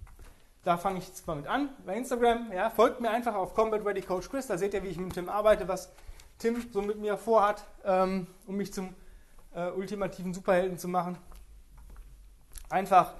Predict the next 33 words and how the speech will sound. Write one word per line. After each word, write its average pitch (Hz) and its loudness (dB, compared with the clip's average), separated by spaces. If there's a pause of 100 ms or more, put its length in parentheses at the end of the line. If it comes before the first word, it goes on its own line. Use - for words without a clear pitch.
(180)
Combat 202 2
Ready 185 2
Coach 180 -2
Chris 143 -6
folgen, 240 4
die 175 -6
Beiträge 208 2
liken, 190 2 (640)
Sachen 226 6
in 196 -2
deiner 185 2
Story 220 4
teilen, 208 0 (320)
ähm, 175 0 (840)
Leuten 220 6
davon 202 2
berichten, 208 -4
wo 190 -4
du 190 -4
denkst, 196 0
die 180 -2
hätten 180 -4
davon 165 -2
einen 151 -2
Benefit. 190 -2
Und - -14
das 156 -2
ist 151 -6
schon 170 -4
mal 151 0
der 143 0
erste 135 -4
Punkt. 127 -12